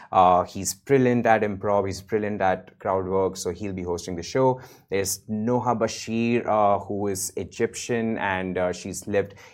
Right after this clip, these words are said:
in America and Canada, and then she brings all those stories on stage. There is Abdullah Hassan, who's actually, uh, Somali by heritage, but then he's also, uh, he's, he's, he's Canadian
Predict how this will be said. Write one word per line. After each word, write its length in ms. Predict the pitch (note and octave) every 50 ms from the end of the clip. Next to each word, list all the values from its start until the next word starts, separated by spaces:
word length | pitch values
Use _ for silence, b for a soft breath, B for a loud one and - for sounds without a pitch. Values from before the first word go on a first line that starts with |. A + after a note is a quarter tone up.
| B B
in 100 | F#2 F#2
America 420 | F2 F#2+ A2+ C3 C#3 C3+ C#3 C#3
and 300 | C3 B2+ B2 A#2+ A#2 A2+
Canada, 500 | - - B2 B2+ B2 B2+ B2+ B2 A#2+ A#2+ A#2
and 120 | A2 A2 G#2+
then 120 | G2+ G#2
she 140 | G2+ - A2
brings 300 | G#2 F#2+ G2+ G2 G2+ - - -
all 260 | C3 C3 B2 B2 A#2
those 180 | A2 G#2+ G#2+ G#2+
stories 540 | - - A#2 A2 A2 A2 A2 A2 G#2+ G#2+ - -
on 220 | - G#2 G#2 G#2+
stage. 460 | G#2 - - A2+ G#2+ G#2+ G#2 G2+ G2+ B B B B B B
There 100 | G2+ G#2 G#2
is 80 | G#2
Abdullah 380 | G2 B2 A2+ A#2+ B2+ B2 B2+ A#2+
Hassan, 380 | G#2+ A#2+ A2+ - - A#2+ A#2 A2
who's 180 | A2 A2 A2 G#2+
actually, 540 | A#2 A2 A2 - - A#2+ A#2 A#2 G#2+ - B B B B B
uh, 200 | B G#2+ G#2+ G#2 G#2
Somali 520 | - - A#2 A2+ A#2 A#2 B2 B2+ B2+ B2+ A#2
by 200 | A2 A2+ A2 G#2
heritage, 640 | G2+ A2+ G#2+ G#2+ G#2+ F#2 - A2 G#2+ G#2 F#2+ -
but 100 | - C3 -
then 120 | G2+ G2
he's 180 | G2 G2+ F#2+ G2
also, 360 | G#2 G#2 G2+ G2+ - G#2 F2+ - -
uh, 220 | G#2 G2+ F#2+ F#2
he's, 260 | F2+ G#2+ A2 G2 - - - -
he's, 240 | - G#2 G#2+ - -
he's 220 | G#2+ G#2+ G2 F#2
Canadian 520 | - - F#2+ F#2+ G#2 A2 G2 G2+ G#2+ G2+